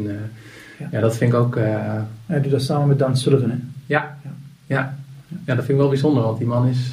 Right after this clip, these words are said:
Speaker 1: ergens in de zeventig, volgens mij, die
Speaker 2: Ja.
Speaker 1: dansen doen.
Speaker 2: Mhm.
Speaker 1: Maar die, eh, ja, die stond al zo bij de pinken en, eh, die
Speaker 2: Ja,
Speaker 1: praat
Speaker 2: die,
Speaker 1: zo
Speaker 2: ja.
Speaker 1: over nieuwe technologie.
Speaker 2: Absoluut.
Speaker 1: En, eh,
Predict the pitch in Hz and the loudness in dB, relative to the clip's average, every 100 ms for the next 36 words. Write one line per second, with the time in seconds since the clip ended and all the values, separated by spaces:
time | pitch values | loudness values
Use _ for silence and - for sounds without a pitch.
0 | - 127 127 127 - - 135 123 123 127 | -8 -6 -4 -4 -8 -8 -2 0 2 0
1 | 127 143 - - 104 - 139 110 113 110 | -2 -4 -2 -2 -2 -2 -2 0 0 0
2 | 107 110 120 - 175 - - - - - | -4 -4 -4 0 4 4 2 -2 -8 -10
3 | - 131 127 131 127 123 131 147 107 107 | -2 2 4 4 6 6 6 6 4 -2
4 | 110 139 135 135 143 135 127 127 147 147 | -4 0 2 4 6 6 4 4 2 4
5 | 151 139 135 135 131 127 127 165 196 170 | 4 4 4 2 4 4 4 6 6 8
6 | 143 127 127 131 127 135 139 139 135 135 | 8 8 6 6 6 6 6 4 0 -2
7 | 131 - 151 147 135 120 120 120 120 | -2 -2 0 2 2 4 2 2 0